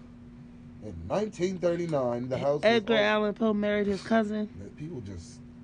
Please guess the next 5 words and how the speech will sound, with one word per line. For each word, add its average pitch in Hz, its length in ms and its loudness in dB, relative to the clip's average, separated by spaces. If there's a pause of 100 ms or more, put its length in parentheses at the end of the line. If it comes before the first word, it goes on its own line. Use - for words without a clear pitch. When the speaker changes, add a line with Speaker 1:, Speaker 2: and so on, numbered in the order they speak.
(460)
Speaker 2:
Mm. 160 160 -4
Speaker 1:
do 110 220 -4
anything. 85 480 -10 (600)
Speaker 2:
<laughs> 220 220 2 (1040)
Speaker 1:
In 117 260 -8